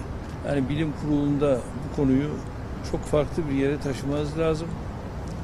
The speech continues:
ve <clears throat> alınacak tedbirler özellikle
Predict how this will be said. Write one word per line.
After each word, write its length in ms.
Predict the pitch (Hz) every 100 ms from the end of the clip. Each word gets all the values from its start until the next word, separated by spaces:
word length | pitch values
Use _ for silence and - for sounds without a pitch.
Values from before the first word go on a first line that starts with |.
| - 139
ve 220 | 147 139 - - - -
<clears throat> 80 | 170 110 - - - - - - - - - - - - - - - - 143
alınacak 520 | 139 143 143 156 147 - - - -
tedbirler 560 | 143 127 147 143 147 131 - - - - - - -
özellikle 720 | 131 120 143 143 135 - 143